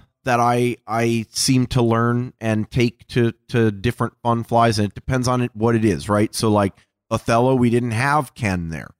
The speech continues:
We didn't have a store. I think Ken's gonna be at Snohomish.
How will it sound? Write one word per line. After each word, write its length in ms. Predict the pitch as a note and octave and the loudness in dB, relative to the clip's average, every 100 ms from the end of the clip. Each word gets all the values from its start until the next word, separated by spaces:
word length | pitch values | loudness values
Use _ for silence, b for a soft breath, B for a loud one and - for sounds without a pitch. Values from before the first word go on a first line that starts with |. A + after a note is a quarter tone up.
| _ _ | _ _
We 80 | F#2+ | -2
didn't 180 | G2+ G#2+ | 0 2
have 160 | A2+ | 0
a 60 | A#2+ | 0
store. 500 | - - A#2+ - - _ _ _ _ _ _ | -2 0 0 -2 -8 _ _ _ _ _ _
I 80 | G2 | -6
think 320 | - C3+ D3 | -2 -2 -2
Ken's 320 | - C#3 C#3+ B2+ | -2 0 0 0
gonna 160 | C#3+ | 0
be 180 | C#3 C#3+ | 2 2
at 140 | C#3 | 0
Snohomish. 960 | - C#3+ C3+ B2+ D3 G2 C2+ - - | -4 -2 0 0 0 -2 -6 -10 -14